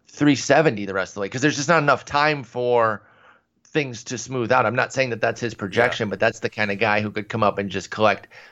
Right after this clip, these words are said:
Speaker 1: base hits left and right. So
Speaker 2: Well,
Speaker 1: Nico Hoerner,
Speaker 2: pitchers aren't gonna
Speaker 1: we
Speaker 2: get
Speaker 1: like.
Speaker 2: a chance to see him multiple times.
Speaker 1: Exactly.
Speaker 2: So they're not gonna have a chance to kind of adjust on him.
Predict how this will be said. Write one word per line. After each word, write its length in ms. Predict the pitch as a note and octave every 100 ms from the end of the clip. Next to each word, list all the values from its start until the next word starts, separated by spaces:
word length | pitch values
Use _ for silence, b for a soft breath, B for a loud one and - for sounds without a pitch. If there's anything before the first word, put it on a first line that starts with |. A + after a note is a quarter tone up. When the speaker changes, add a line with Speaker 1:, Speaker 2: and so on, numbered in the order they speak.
| - G#2
Speaker 1:
base 300 | B2 A2+ -
hits 240 | G#2 -
left 260 | G#2 G2 -
and 160 | F#2
right. 220 | G2+ E2+
So 100 | -
Speaker 2:
Well, 160 | - C3
Speaker 1:
Nico 180 | - B2+
Hoerner, 300 | A#2+ A#2 A2
Speaker 2:
pitchers 220 | C#3 E3+
aren't 160 | E3+ -
gonna 100 | G2+
Speaker 1:
we 60 |
Speaker 2:
get 60 | G2+
Speaker 1:
like. 100 | F#2+
Speaker 2:
a 40 |
chance 460 | - D3 D3 C3+ -
to 100 | C3
see 280 | - C3+ D3+
him 120 | A2
multiple 380 | G2 F2+ - F2
times. 480 | E2 C2 G1+ - - b b b
Speaker 1:
Exactly. 480 | C#3+ A2 C3+ C#3+ B2
Speaker 2:
So 100 | A#2+
they're 140 | A#2
not 200 | B2+ C3+
gonna 140 | C3+ B2+
have 100 | A#2
a 40 |
chance 340 | - B2+ A2+ -
to 80 |
kind 180 | - A#2+
of 60 | G#2
adjust 480 | G2+ A2+ A#2+ B2+ A2
on 220 | G2+ G2
him. 440 | G#2+ F#2+ F#2 F#2+